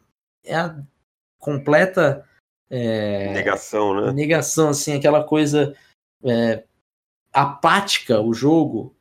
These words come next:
Speaker 1: que é o meu medo do Her-, do Herbert, aí realmente vai ficar complicado pra ele se sustentar como, como Q B dois, né?
Speaker 2: É. E eu falo assim, olha que bosta que é não ter oito times nos playoffs, né?
Speaker 1: É.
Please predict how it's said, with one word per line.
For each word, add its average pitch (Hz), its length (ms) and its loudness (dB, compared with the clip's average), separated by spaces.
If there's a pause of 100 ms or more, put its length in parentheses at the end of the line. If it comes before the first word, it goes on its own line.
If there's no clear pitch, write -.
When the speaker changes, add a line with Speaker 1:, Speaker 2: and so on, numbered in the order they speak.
(520)
Speaker 1:
que 131 120 0
é 131 60 4
o 147 100 0
meu 143 160 2
medo 127 460 2
do 104 140 -10
Her-, 139 300 -2
do 117 200 -6
Herbert, 135 380 -2 (640)
aí 127 260 4
realmente 156 480 0
vai 170 100 0
ficar 170 300 -4
complicado 170 500 -6
pra 208 160 -4
ele 123 220 -6
se - 180 -14
sustentar 113 640 -6 (600)
como, 117 320 -6
como 117 260 -4
Q 120 80 -2
B 127 140 2
dois, 104 280 -4
né? 110 160 -12 (680)
Speaker 2:
É. 95 140 -8 (440)
E - 60 -4
eu 123 140 6
falo 147 280 2
assim, 107 720 -2 (180)
olha 139 220 4
que 147 140 -10
bosta 117 500 2
que - 180 0
é 123 60 8
não 120 340 4
ter 139 460 -4 (340)
oito 143 320 4
times 123 360 -4
nos 123 120 -4
playoffs, 95 560 2
né? 107 240 -2
Speaker 1:
É. 95 260 -6